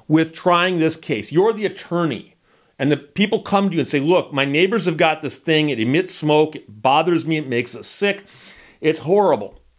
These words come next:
We, I, I wanna sue them." You go, "Okay, that's, that's a potentially viable suit." Now, again, we're basing that on something our client has told us. But you then have to go, "Okay, how are we gonna prove this?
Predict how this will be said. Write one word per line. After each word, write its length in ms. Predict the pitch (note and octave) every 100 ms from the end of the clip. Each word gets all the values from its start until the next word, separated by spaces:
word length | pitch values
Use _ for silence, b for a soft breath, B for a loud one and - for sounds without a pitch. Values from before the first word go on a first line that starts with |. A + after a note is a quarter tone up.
| _
We, 160 | C#3 -
I, 140 | D3
I 120 | B2 D#3
wanna 220 | F#3 D3
sue 340 | - D4 D4+
them." 240 | C3+ - - _ _ _
You 100 | D#3
go, 100 | - D4
"Okay, 420 | - F#2+ A2 G3 _ _ _ _ _ -
that's, 220 | D#3 -
that's 200 | E3 F3
a 60 |
potentially 1000 | F3 G#3 G3+ - A3 A#3+ - F#3+ F#3+ F#3 _ _ _ _ C#3+
viable 500 | D3+ D#3+ F3+ F3+ F#3+
suit." 360 | - B3+ -
Now, 220 | E3 E3 D#3+
again, 640 | C3 G#3+ A#3 F3+ G3 b b b b -
we're 80 | D#3
basing 400 | F#3+ A3 G#3+ G3+
that 120 | E3+
on 140 | E3
something 220 | E3 F3+ F3
our 100 | D3+
client 320 | E3 D#3+ E3
has 120 | E3
told 280 | - C4+ A3+
us. 240 | - - b b b b b
But 160 | F3+ F#3+
you 140 | F#3
then 260 | E3 F#3+ C4
have 100 | C#4
to 60 | G3
go, 140 | F3 G3
"Okay, 180 | G3+ D#3
how 220 | - A3+
are 100 | C#4+
we 60 | C4
gonna 120 | A3+
prove 340 | - A3+ F3+
this? 380 | - - -